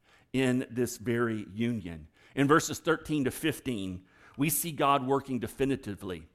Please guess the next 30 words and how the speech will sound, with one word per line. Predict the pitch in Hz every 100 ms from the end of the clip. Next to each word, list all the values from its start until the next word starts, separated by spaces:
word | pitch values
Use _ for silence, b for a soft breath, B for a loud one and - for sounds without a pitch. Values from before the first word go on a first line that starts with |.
| _ _ _
We | 135
see | 135 - 160
him | 143 123 b b -
working | 135 170 - 147
with | 131 -
finality | - 123 117 117 123 135 117 - 104 87 - -
as | 117
we're | 131
united | 135 127 120 127 143 139
to | -
Christ | - - 120 120 107 - - b b _
through | - 135 139 131 -
faith, | - - 123 101 87
a | 101
faith | - 147 151 127
which | 127 -
he | - 220
gives | 185 170 143
us | 160 151 - - b b b -
by | 131 139 143
his | - 139 113 - -
grace. | 117 127 107 -
The | 127
finality | - 175 180 220 240 196 170
of | 120
God | 156 175 147 113 110 b b b -
in | 190 247 233
these | 202 202 196 120
verses | 180 180 - 143 117
that | - 127